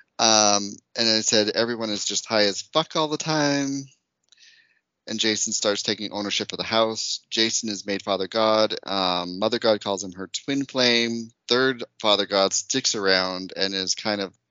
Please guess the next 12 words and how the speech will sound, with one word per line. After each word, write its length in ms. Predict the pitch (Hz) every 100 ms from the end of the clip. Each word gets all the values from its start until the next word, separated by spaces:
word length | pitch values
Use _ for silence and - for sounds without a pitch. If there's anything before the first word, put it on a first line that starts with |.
| - - - - -
she 300 | - 131 123 113 - _ _ _ _ _ _
starts 320 | - 110 98 -
calling 260 | 101 98
him 200 | 98 98
Father 280 | 95 95 92
Multiverse. 1040 | 90 92 120 113 120 127 - - - -
So 160 | - 107
he's 220 | 98 92
got 140 | 98 92
this 140 | - -
other 180 | 101
calling. 600 | 104 110 107 107 110 110